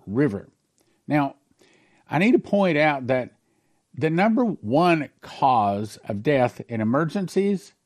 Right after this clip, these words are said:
is drinking contaminated water. So one of the most important things you can do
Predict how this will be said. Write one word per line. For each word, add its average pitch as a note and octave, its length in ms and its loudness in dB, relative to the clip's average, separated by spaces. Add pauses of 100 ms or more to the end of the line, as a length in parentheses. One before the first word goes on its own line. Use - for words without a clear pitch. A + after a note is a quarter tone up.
is A2+ 200 -6
drinking D3+ 560 -4
contaminated C3 920 -4
water. A2 500 -2 (600)
So C#3+ 240 0
one C#3+ 260 2
of D3+ 40 2
the D3+ 100 2
most D#3 140 0
important D#3+ 440 -2
things E3+ 260 -4
you D#3 120 -4
can C#3+ 220 -6
do D3+ 440 0